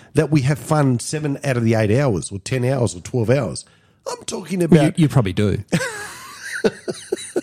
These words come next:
Speaker 2: I mean,
Speaker 1: I
Speaker 2: knowing
Speaker 1: love
Speaker 2: you,
Speaker 1: having
Speaker 2: knowing
Speaker 1: fun.
Speaker 2: you, you absolutely
Speaker 1: Look,
Speaker 2: do.
Speaker 1: I love bringing energy into a room, but also I'm really focused on making sure we're productive. So influential leadership is about collaboration.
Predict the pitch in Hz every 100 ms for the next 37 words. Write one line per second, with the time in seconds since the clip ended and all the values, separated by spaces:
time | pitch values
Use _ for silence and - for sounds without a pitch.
0 | - - - - - - - - _ -
1 | _ - - - - 226 190 185 196 175
2 | 196 220 - 196 190 226 262 - 98 208
3 | 156 156 175 - 147 135 123 202 123 -
4 | 214 202 175 175 170 160 156 156 151 131
5 | 135 123 120 120 110 104 80 - - -
6 | _ - 147 - 190 214 - 196 185 -
7 | 139 139 139 - 143 135 190 190 - 147
8 | 147 156 - 117 120 127 139 123 127 117
9 | 113 - 98 90 - 76 - - _ -
10 | 120 - 175 175 185 180 175 - 170 175
11 | 196 170 - 113 - 120 131 - 123 -
12 | - 127 139 131 123 135 - 76